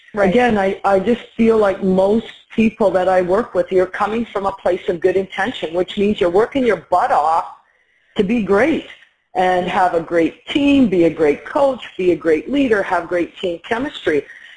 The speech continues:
Speaker 2: And you're overworked and underpaid, under-resourced, and you're doing the best that you can. And I, I would say that it's kinda like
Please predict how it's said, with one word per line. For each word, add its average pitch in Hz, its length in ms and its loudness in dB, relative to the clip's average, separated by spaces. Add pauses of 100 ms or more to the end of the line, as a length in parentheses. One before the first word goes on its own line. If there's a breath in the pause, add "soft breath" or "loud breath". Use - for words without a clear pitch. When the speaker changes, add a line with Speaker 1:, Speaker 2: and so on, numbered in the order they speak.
(220 loud breath)
Speaker 2:
And 190 200 0
you're 185 260 2
overworked 254 880 2
and 170 200 0
underpaid, 247 840 -2 (560)
under-resourced, 220 1040 0 (180)
and 196 220 0
you're 190 220 2
doing 220 460 2
the 190 80 2
best 208 360 -2
that - 180 -14
you 170 80 -4
can. 180 600 -4 (1400 loud breath)
And 190 240 0
I, 190 460 0 (100)
I 190 160 4
would 185 220 0 (100)
say 240 280 2
that 185 520 0 (400)
it's 185 240 -10
kinda 233 260 -2
like 220 460 -2